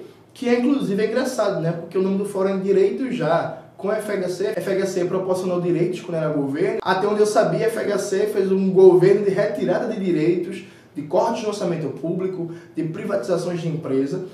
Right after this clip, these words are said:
e por aí ia. Quem é Kassab, Márcio França e por aí vai. Ou seja, era um espaço amplo que ia desde a centro-esquerda até a direita tradicional brasileira. E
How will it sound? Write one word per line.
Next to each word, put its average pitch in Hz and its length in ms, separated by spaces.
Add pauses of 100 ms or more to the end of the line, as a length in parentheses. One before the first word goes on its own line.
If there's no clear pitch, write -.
(240)
e 240 120
por 262 160
aí 254 420
ia. 185 160
Quem 220 140
é 214 80
Kassab, 196 640
Márcio 160 320
França 185 400
e - 20
por 214 140
aí 226 180
vai. 147 240
Ou 262 60
seja, - 480 (340)
era - 180
um 294 80
espaço 220 540
amplo 214 400
que 233 240
ia 220 140
desde 175 580
a 160 120
centro-esquerda 185 1300 (360)
até - 280
a - 40
direita 196 640 (220)
tradicional 131 680
brasileira. 139 640 (840)
E - 200